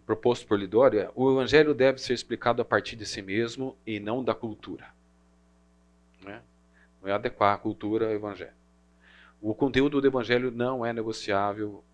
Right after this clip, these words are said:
Quando Paulo fala aos judeus sobre o Messias e lhes apresenta Jesus,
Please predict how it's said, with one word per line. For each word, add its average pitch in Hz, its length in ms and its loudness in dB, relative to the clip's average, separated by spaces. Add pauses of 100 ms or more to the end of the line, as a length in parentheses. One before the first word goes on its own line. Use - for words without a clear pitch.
(160)
Quando 120 260 0
Paulo 113 340 0
fala 101 300 0
aos 98 80 -4
judeus 101 440 -2
sobre 104 260 -8
o 104 40 -6
Messias 110 520 -6
e 117 100 -10
lhes 110 220 0
apresenta 107 720 -4
Jesus, 98 500 -8